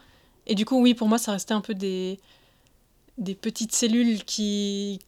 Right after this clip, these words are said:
cohabitaient, mais sans jamais vraiment fusionner ensemble et faire quelque chose ensemble.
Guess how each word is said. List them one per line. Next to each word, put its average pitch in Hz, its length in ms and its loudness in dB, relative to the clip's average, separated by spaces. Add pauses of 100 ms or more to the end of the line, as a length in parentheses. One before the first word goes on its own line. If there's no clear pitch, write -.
cohabitaient, 214 720 0
mais 202 240 2
sans 196 240 -2
jamais 196 240 0
vraiment 202 680 -2
fusionner 202 460 -2
ensemble 202 380 -2
et 185 40 -6
faire - 200 -10
quelque 208 100 -6
chose 202 220 -8
ensemble. 214 340 -4